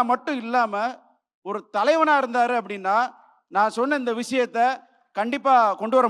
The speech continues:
முடியும். So, அந்த தலைவன் ஏன் தலைவனா இருக்கணும் அப்படின்னா, ஒரு தலைவனால மட்டும்தான் த்ரீ சிக்ஸ்டி டிகிரி நம்மளோட மக்களுடைய நலனை பாது-, பேணி பாதுகாக்க முடியும். So, அந்த நம்பிக்கையில கண்டிப்பா என்னோட ஓட்டு உங்களுக்கு தான், என்னை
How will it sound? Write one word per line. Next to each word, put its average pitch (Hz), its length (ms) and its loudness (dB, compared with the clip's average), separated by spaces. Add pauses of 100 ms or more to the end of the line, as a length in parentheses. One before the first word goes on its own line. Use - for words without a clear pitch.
முடியும். 220 340 -6 (500)
So, 214 60 -8 (120)
அந்த 202 180 -6 (100)
தலைவன் 262 380 0 (560)
ஏன் 311 200 -2
தலைவனா 277 300 2
இருக்கணும் 247 320 -4
அப்படின்னா, 202 340 -6 (480)
ஒரு 180 80 -8 (120)
தலைவனால 277 460 0
மட்டும்தான் 233 520 -2 (580)
த்ரீ 277 100 -6 (100)
சிக்ஸ்டி 269 260 -12
டிகிரி 262 300 -6 (320)
நம்மளோட 190 240 -6 (100)
மக்களுடைய 220 540 -2 (100)
நலனை 277 300 0 (100)
பாது-, 208 260 -4 (520)
பேணி 254 220 -2 (100)
பாதுகாக்க 208 420 2
முடியும். 214 280 -8 (500)
So, 180 180 -8
அந்த 165 220 -8
நம்பிக்கையில 220 460 -6 (760)
கண்டிப்பா 202 420 -2
என்னோட 190 200 -4 (100)
ஓட்டு 208 180 -8 (100)
உங்களுக்கு 180 340 -10
தான், 226 100 -10 (600)
என்னை 165 120 -8